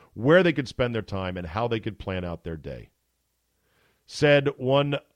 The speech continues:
Mabkatua Almari,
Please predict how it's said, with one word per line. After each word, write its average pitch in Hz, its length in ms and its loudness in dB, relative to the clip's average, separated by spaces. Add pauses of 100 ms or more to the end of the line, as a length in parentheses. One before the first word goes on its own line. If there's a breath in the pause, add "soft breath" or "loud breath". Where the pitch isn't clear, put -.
(140)
Mabkatua 139 1600 0
Almari, 123 1200 -2